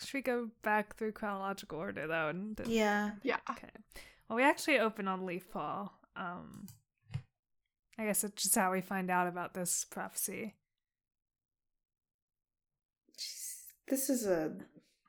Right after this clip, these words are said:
Speaker 2: hard place to be, and I think it's incredibly funny that, um, when they actually tell, this is leaping ahead a little bit, like, when they go to tell Firestar about the prophecy, Cinderpelt makes a,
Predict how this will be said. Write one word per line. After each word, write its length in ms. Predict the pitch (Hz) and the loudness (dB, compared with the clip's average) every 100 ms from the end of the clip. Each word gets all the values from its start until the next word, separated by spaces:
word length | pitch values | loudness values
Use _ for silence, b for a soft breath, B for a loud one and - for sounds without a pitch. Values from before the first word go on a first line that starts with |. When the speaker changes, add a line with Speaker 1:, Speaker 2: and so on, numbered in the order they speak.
| _ - - | _ -20 -6
Speaker 2:
hard 380 | 233 233 233 - | -2 0 -2 2
place 260 | 220 214 214 | 6 6 6
to 60 | |
be, 160 | 180 170 | 2 4
and 100 | 160 - _ | 2 -2 _
I 100 | 180 | 2
think 160 | 180 180 | 4 2
it's 120 | 180 | 0
incredibly 460 | 175 190 175 165 170 | -2 2 2 4 2
funny 380 | - 262 226 170 | 4 4 4 4
that, 360 | 143 135 - b b b b b b | 4 4 0 b b b b b b
um, 300 | 170 170 165 165 | 2 4 4 2
when 140 | 165 | 2
they 120 | 160 | 2
actually 300 | 156 156 160 | 2 0 -2
tell, 560 | 156 151 143 143 147 - _ - | 0 2 4 4 2 -4 _ -4
this 180 | 196 190 | 0 4
is 60 | |
leaping 280 | 175 165 156 | 4 4 2
ahead 180 | 165 160 | 0 -2
a 40 | - | -2
little 120 | - | -4
bit, 160 | - 170 | -2 2
like, 240 | 151 - B B B - | 0 -2 B B B 10
when 280 | 220 247 240 | 12 12 12
they 120 | 220 | 12
go 160 | 196 165 | 12 12
to 80 | |
tell 440 | 165 165 139 139 147 | 10 6 4 4 2
Firestar 400 | 147 123 - - | 2 2 2 0
about 200 | - - | 2 2
the 60 | - | 0
prophecy, 680 | - 160 - 185 - 170 165 | 0 -2 -2 -4 0 2 2
Cinderpelt 580 | - 180 175 170 151 | 0 0 0 0 -2
makes 240 | 151 151 - | 0 0 4
a, 280 | 147 143 | 4 4